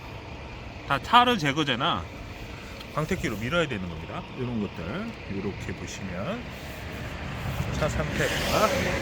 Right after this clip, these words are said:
이렇게 외관이 많이 더러운 편이죠. 이쪽 보시면 이렇게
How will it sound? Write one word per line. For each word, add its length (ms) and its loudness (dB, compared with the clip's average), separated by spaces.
이렇게 720 8
외관이 280 8
많이 240 4
더러운 340 2
편이죠. 580 0
이쪽 240 6
보시면 360 6
이렇게 340 2